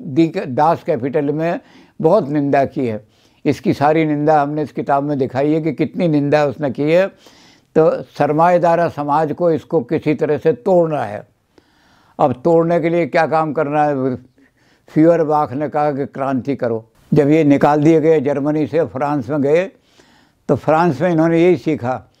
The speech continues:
कि हमारी क्रांति तो फेल हो गई, मार-, तुम क्रांति दोबारा करो, ऐसी क्रांति करो जो सक्सेसफुल हो। तो इन्होंने सोचा ऐसी क्रांति कैसे, मार्क्स की फ्रांस की क्रांति क्यों असफल हुई?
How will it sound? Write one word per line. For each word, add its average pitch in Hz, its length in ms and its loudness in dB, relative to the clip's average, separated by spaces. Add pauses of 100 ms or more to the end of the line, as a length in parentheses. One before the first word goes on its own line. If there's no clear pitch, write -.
(320)
कि 143 60 0
हमारी 160 420 2
क्रांति 165 480 -2
तो 269 120 -6
फेल 180 280 -4
हो 180 100 2
गई, 180 240 2
मार-, 160 420 -2 (440)
तुम 185 180 2
क्रांति 170 500 0
दोबारा 165 420 2
करो, 175 360 -2
ऐसी 180 320 -2
क्रांति 160 480 -2
करो 165 280 0
जो 170 120 -2
सक्सेसफुल 147 600 -6
हो। 107 160 -6 (1080)
तो 156 80 4
इन्होंने 160 340 2
सोचा 156 360 0
ऐसी 156 260 0
क्रांति 151 460 -2
कैसे, 156 500 -2
मार्क्स 160 500 -2
की 180 140 -8 (560)
फ्रांस 180 420 0
की 202 120 -2
क्रांति 165 480 0
क्यों 180 280 0 (1040)
असफल 151 420 0
हुई? 170 320 -2